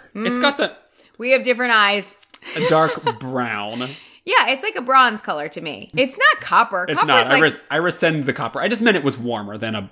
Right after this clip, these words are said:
Speaker 1: than a bronze is.
Speaker 2: Right. Oil rub bronze is more like a black, and this is more
Speaker 1: More
Speaker 2: of,
Speaker 1: of a
Speaker 2: like,
Speaker 1: brown.
Speaker 2: a true bronze. Maybe not as oil rubbed. So anyway, they're metal to solve the bee problem,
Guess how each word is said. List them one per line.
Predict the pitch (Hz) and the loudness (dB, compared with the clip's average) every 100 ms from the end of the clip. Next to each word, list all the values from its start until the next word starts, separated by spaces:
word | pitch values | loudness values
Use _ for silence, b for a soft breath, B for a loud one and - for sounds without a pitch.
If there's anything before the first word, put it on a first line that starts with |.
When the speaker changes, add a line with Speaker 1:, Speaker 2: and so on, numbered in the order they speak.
| - | -16
Speaker 1:
than | 127 120 | -6 -4
a | 107 | -2
bronze | 113 110 98 98 78 | -4 -4 -6 -10 -14
is. | 69 - | -14 -2
Speaker 2:
Right. | 240 202 - | 0 0 0
Oil | 311 415 381 | 0 0 0
rub | 302 | 0
bronze | 240 226 214 | 2 0 0
is | 202 | -6
more | 214 | -4
like | 196 185 | -2 -2
a | 160 | -6
black, | 160 151 131 131 - | -4 -2 -2 -4 -4
and | 196 196 | -4 2
this | 226 220 | 0 0
is | 214 202 | -4 -2
more | 190 | 2
Speaker 1:
More | 185 | 2
Speaker 2:
of, | |
Speaker 1:
of | - | 2
a | |
Speaker 2:
like, | 180 | 2
Speaker 1:
brown. | 139 127 98 92 120 | 2 0 -2 -6 -2
Speaker 2:
a | 220 214 | 0 2
true | - 214 302 277 | 0 0 2 0
bronze. | 190 202 180 151 147 160 - - | 2 4 4 4 -4 -12 -12 -6
Maybe | 208 202 | -4 -2
not | 196 185 | 0 0
as | 175 | 0
oil | - 170 156 | -6 -8 -8
rubbed. | 156 151 165 - - | -8 -10 -12 -16 -4
So | 294 | 4
anyway, | 269 202 175 | 4 4 0
they're | 175 185 | -2 -4
metal | 202 220 285 427 440 | 2 4 4 4 -2
to | 381 | 0
solve | 294 311 | 2 2
the | 359 | -2
bee | 254 220 | -4 -2
problem, | 214 175 170 170 | 2 4 2 -4